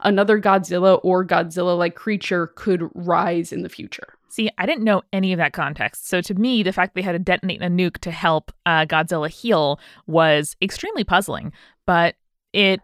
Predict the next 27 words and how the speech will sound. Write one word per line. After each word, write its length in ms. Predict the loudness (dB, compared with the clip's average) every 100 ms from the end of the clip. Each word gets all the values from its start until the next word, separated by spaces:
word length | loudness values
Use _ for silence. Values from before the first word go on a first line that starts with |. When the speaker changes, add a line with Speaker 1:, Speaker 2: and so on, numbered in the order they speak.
| -2
Speaker 2:
makes 260 | 0 0
a 40 | -2
lot 160 | -2
of 80 | -2
sense 440 | 0 -2 -2 -8 -4
that 360 | 0 0 0
that 160 | -2 -2
would 180 | -4 -4
be 220 | -4 -2
something 340 | -4 -4 -2
that's 160 | -2 -4
on 120 | -6
people's 300 | -6 -6 -4
minds 460 | 0 2 2 2 -2
and 280 | -4 -4 -2
a 80 | -4
way 320 | 0 0 0
to 480 | -2 -6 -4 -2 -2 -6 -18 _
both, 440 | 2 2 -2 -14 _
you 100 | -2
know, 100 | -2
kind 200 | -2 -4
of 60 | -4
engage 300 | -2 -2 -2
with 100 | -4
this 140 | -4
topic, 540 | -2 0 0 -2 -6